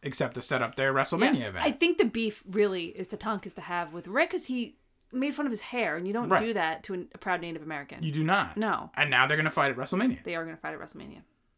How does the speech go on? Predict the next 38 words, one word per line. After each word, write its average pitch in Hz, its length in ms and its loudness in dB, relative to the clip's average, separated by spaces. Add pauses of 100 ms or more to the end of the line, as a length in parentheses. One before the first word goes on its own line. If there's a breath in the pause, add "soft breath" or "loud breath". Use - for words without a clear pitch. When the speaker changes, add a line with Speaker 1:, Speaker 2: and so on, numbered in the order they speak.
(160)
Speaker 1:
So 180 160 6
on 147 120 8
the 151 80 2
road 160 220 6
to 165 60 -4
WrestleMania, 175 560 4
we 147 140 0
just 135 200 -2
booked 139 200 0
that 120 200 0
match. 87 360 -10 (560)
Speaker 2:
Match 175 360 -4
booked. - 380 -10 (340)
In 196 100 -4
the 208 60 -2
books, 208 420 -4 (140)
for 190 180 -2
the 180 80 -6
books. 170 480 -10 (280)
Speaker 1:
I 180 160 8
C 196 240 0
title. 202 480 2
You 151 160 -2
mentioned 160 340 2
the 151 60 4
Pepper 147 360 6
Brett. 175 400 2 (840)
In 196 200 8
the 226 60 6
Speaker 2:
The - 80 6
Speaker 1:
interview, 185 140 6
Speaker 2:
Pepper 269 160 6
Brett? 339 240 0 (140)
Speaker 1:
Pepper 190 200 0
Brett. 311 340 -4 (160)
Speaker 2:
Pepper - 100 0
Speaker 1:
In, 185 80 6
Speaker 2:
Brett. - 140 2